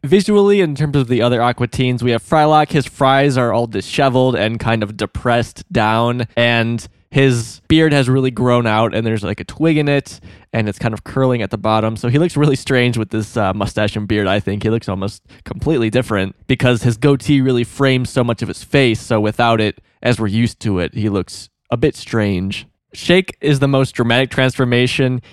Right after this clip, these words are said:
He, first of all, is wearing a squirrel pelt around himself. So he's trying to cover up here. He's holding a stick. His eyes kind of look like he has bags under them, but he's starting to grow facial hair,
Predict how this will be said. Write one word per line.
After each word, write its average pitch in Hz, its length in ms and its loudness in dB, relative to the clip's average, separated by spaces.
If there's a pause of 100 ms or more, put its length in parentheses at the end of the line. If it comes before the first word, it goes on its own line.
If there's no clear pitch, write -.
He, 147 300 2
first 190 260 -2
of 185 60 2
all, 147 140 4
is 135 100 -2
wearing 139 260 0
a 110 60 -4
squirrel 139 460 -2
pelt 151 420 -4
around 120 380 0
himself. 196 600 -2 (400)
So 131 360 4
he's 131 280 0
trying 147 220 0
to 131 80 0
cover 127 380 2
up 123 160 0
here. 123 340 0
He's 120 160 -2
holding 135 300 0
a 110 40 -6
stick. - 600 -6 (400)
His 131 160 -4
eyes 151 420 2
kind 151 180 0
of 135 80 2
look 131 160 0
like 131 140 -2
he 131 80 -2
has 117 140 0
bags 107 420 -2
under 131 220 0
them, 139 220 0
but 123 120 -2
he's 123 180 -2
starting 156 280 0
to 147 60 -4
grow 135 200 2
facial 139 460 0
hair, 131 480 2